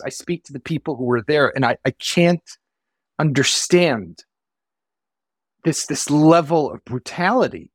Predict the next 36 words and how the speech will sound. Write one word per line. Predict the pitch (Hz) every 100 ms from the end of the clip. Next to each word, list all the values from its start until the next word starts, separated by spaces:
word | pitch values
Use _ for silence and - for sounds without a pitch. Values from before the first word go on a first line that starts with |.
| -
and | 160
how | 160 175
it |
happened | 156 196 185 151
here. | - - 247 262 113 87
You | 175
know, |
we | 170 170
would | 160 -
see | - - 254 262 233
pictures | - 202 - - 123 101
and | 110 120
videos | 165 160 131 117 101 117
of | 98 _ _ _ -
isis | 180 190 - - 151 - -
putting | - 196 175
someone | - 170 156
in | 139
a | 131
cage, | - - 156 143 127 113 -
lighting | 139 147 156 156
them | 139 127
on | 117
fire. | - 104 107 - _ _ _ _ _ _ _ _ -
That | 233
was, | 208
like, | 208
in | 175
Syria | - - - 220 202 165 113 107
or | 139
Iraq. | 139 135 143 156 127
That | 175 -
can't | 330 302
happen | 277 311 233
in | 180
Israel, | 180 311 269 196 -